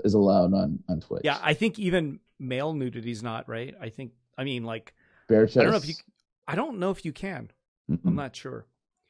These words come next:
Speaker 1: Okay.
Speaker 2: So I think someone I know had a cousin who, uh, who, who twitched with a shirt off. He was a little heavier, therefore had man boobs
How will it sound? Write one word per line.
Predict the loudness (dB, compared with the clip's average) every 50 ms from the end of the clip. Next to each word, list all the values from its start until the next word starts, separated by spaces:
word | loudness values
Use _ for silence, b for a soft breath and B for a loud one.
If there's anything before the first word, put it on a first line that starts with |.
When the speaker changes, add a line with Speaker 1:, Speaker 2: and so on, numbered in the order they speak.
| _ -6
Speaker 1:
Okay. | -6 -4 -2 -2 -2 -2 -4 -8 _ _ _ _ _ _ _
Speaker 2:
So | -4 -2
I | 0 0 0
think | 0 0 0
someone | 2 2 4 4 6 4
I | 4 4
know | 4 4 4 4
had | 4 2 2 0
a | 0 -2
cousin | -2 -2 0 0 0 0 -4 -8 -8 -12 -16 _ _ _ _ _
who, | -2 2 4 4 4 2 0
uh, | -2 -2 -2 -2 -4 -6 -8 -12 _ _ _ _ _ _ _ _ _ _ _ _
who, | _ -2 -2 -2 -2 -6 -10 -14 -10
who | -4 -4 -2 -2 -4 -8 -14 _ -20 _ _ _ _
twitched | -8 -4 -4 -4 -4 -6 -12 -12 -10
with | -4 -4 -4 -2 -2
a | -4 -4 -4
shirt | -4 -6 -4 -4 -4 -4
off. | -2 -4 -6 -6 -10 -14 _ _ _ _ _ _ _
He | _ 0 2
was | 2 4
a | 4
little | 2 2 0
heavier, | 0 0 0 2 2 0 0 0 -2 -4 -8 -10 -4
therefore | -2 -2 -2 0 0 0 0 2
had | 0 -2 -2 -2
man | -4 -4 -4 -4 -4
boobs | -4 -4 -6 -6 -6 -10 -10